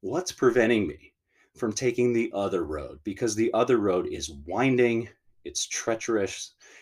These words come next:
you could fall, you could lose everything. Or you could build an everlasting foundation and you'll know you're alive.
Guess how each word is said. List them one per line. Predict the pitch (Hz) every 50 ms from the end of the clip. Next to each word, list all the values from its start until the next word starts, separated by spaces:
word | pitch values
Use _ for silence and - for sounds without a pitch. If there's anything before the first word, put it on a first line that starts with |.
| _ _
you | 98 98 101
could | 98 - - 85 -
fall, | - - - - - 98 98 98 101 101 101 98 95 - - - - _ _ -
you | - 95 110
could | - - 107 90 85
lose | 85 90 98 98 95 -
everything. | 120 123 123 107 95 - 80 71 67 65 _ _ _ _ _ _ _ _ _ _ _ _ _ _ _ _ _ -
Or | 156 151 143 127 104 - - 76 - - - - - _ _ _ _ _ _ -
you | 107 107 113
could | 110 - 113 - 76 76
build | - 107 120 123 123 117 110 107
an | 95 98 - -
everlasting | 123 127 127 143 139 123 123 113 113 113 - - - 110 95
foundation | - - 110 95 90 90 82 87 82 82 - - 80 71 71 - _ _ _ _ _ _ _ _ _ _ _ _ _ _ _ _ _ -
and | - 101 95
you'll | 98 95 92 92
know | 95 98 101 101
you're | 98 92 90
alive. | 85 82 82 80 76 78 76 73 71 - -